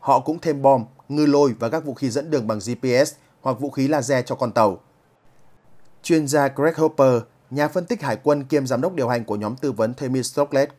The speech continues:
có trụ sở tại Maryland nhận xét rằng, sự nâng cấp trong năng lực không quân và việc sử dụng rộng rãi những vũ khí không có người lái có thể làm thay đổi cuộc chơi, nhưng những vũ khí này vẫn sẽ cần nhiên liệu, đạn dược và sự bảo trì.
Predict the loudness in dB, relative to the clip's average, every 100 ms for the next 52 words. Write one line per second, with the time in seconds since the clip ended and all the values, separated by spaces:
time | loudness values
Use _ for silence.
0 | _ -4 -2 -4 -2 -2 -2 -2 -2 0
1 | 0 -2 -4 -4 -6 0 0 0 -10 _
2 | _ _ -4 0 2 0 0 -4 -2 -4
3 | -2 -2 -4 -10 0 0 0 -4 -4 -6
4 | -6 -6 -6 -8 -4 -4 -4 -6 -6 -6
5 | -4 -4 -4 -4 -2 0 0 -2 -10 _
6 | -6 0 2 2 0 -2 0 0 -4 0
7 | 0 0 -2 _ _ _ -6 -2 -4 -4
8 | -4 -4 -2 -2 -2 -4 -6 -2 -2 0
9 | 0 0 -2 -4 _ -4 -4 -2 -2 -2
10 | -4 -2 -4 -2 -2 -2